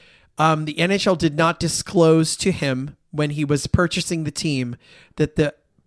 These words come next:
possibility of the penalty for this infraction was gonna be this severe.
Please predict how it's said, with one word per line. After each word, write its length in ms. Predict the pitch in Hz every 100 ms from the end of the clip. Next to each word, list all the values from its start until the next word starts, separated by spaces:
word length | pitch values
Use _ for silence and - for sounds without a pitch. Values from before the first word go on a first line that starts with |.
| _ _
possibility 800 | - 208 202 175 208 202 202 190
of 100 | 170
the 80 | 165
penalty 680 | - 196 175 143 131 127 120 _ _ _ _ _
for 160 | 160
this 240 | 147 156 -
infraction 760 | 170 156 165 147 - 135 123 -
was 200 | 139 139
gonna 200 | 170 160
be 360 | 139 151 143 139
this 220 | 135 143 -
severe. 460 | - 127 - -